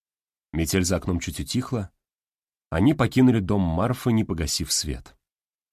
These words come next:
Над деревней повисла глухая, промозглая тишина. Дороги заметены. Где-то за околицей тявкала собака, да скрипели ворота в чьём-то дворе.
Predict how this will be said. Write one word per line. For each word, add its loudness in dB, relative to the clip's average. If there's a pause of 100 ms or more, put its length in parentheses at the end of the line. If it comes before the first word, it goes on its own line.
(400)
Над 0
деревней -2
повисла -2
глухая, -6
промозглая -4
тишина. -8 (1080)
Дороги -2
заметены. -2 (840)
Где-то -2
за 2
околицей 0
тявкала 0
собака, -2 (340)
да -2
скрипели 0
ворота 0
в -18
чьём-то -4
дворе. -6